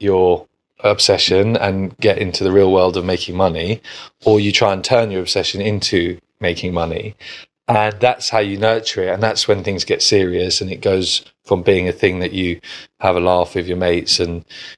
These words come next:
you know, you sort of endlessly chatting about to how the hell are we gonna turn this into a viable career that will pay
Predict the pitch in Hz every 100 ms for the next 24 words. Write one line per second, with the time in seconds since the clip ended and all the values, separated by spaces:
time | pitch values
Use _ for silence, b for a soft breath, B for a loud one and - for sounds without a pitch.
0 | - 98 87 87 90 - 82 - - 92
1 | 85 98 - 95 87 85 82 - 92 -
2 | 104 101 - 98 87 90 87 - 95 87
3 | 87 - 92 90 - 87 92 90 85 82
4 | 90 92 85 82 90 B B _ - 95
5 | 95 90 - 98 90 87